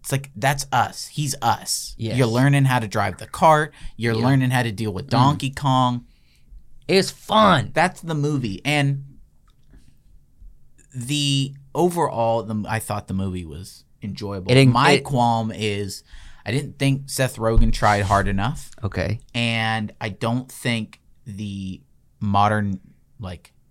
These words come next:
Speaker 1: like, the classic eighties music stuff
Speaker 2: Mm-hmm.
Speaker 1: fit. I don't think we needed any of that. It fit when they're in the real world.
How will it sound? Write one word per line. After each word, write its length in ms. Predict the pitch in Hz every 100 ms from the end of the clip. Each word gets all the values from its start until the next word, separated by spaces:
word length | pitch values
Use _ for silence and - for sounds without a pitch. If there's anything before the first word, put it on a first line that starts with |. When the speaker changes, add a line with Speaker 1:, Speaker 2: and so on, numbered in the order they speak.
| _ 110
Speaker 1:
like, 240 | 127 -
the 80 | 113
classic 580 | - 113 113 110 113 -
eighties 340 | 107 110 113 117
music 420 | 120 120 123 -
stuff 480 | - 135 139 143 139
Speaker 2:
Mm-hmm. 440 | 110 104 95 117 131
Speaker 1:
fit. 440 | - - 107 - - - - -
I 60 |
don't 180 | 104 98
think 140 | 107 101
we 120 | 92
needed 340 | 92 87 -
any 240 | 95 95 85
of 60 | 76
that. 200 | - - - - -
It 160 | 151
fit 220 | 143 165
when 160 | 151 139
they're 120 | 127 117
in 100 | 98
the 60 |
real 240 | 87 127 165
world. 400 | 90 - -